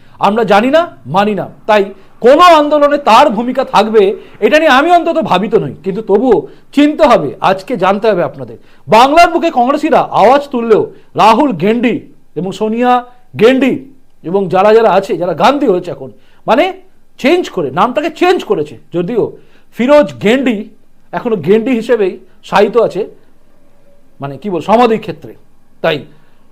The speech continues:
এই গেন্ডি পরিবার কোনোদিন কোনো স্বাধীনতা সংগ্রামে অংশগ্রহণ করেছে বলে আমার জানা নেই। এই পারস্যের লোকেরা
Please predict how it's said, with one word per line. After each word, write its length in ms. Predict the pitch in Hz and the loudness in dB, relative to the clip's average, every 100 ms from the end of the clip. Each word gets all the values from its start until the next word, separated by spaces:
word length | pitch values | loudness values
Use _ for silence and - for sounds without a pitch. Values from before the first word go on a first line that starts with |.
| - | -16
এই 100 | 143 | -8
গেন্ডি 380 | 127 254 294 339 | 2 2 4 2
পরিবার 400 | 302 294 247 240 | 2 2 4 2
কোনোদিন 360 | 233 240 254 | 2 2 2
কোনো 160 | 233 226 | -4 -6
স্বাধীনতা 400 | 220 185 247 240 | -4 -4 -2 -4
সংগ্রামে 360 | 226 226 233 196 | -6 -4 -2 -2
অংশগ্রহণ 400 | 190 254 226 220 | -4 -4 -4 -2
করেছে 240 | 220 220 | -2 0
বলে 140 | 180 | 0
আমার 300 | 170 254 302 | 2 4 4
জানা 220 | 175 147 120 | 0 -6 -10
নেই। 120 | 107 - - - - - - - - - - - - | -18 -20 -20 -20 -20 -20 -20 -20 -20 -20 -20 -20 -20
এই 80 | 135 | -16
পারস্যের 540 | - 170 220 220 247 | -4 0 0 -2 -4
লোকেরা 380 | 202 208 233 330 | -4 -4 -2 -4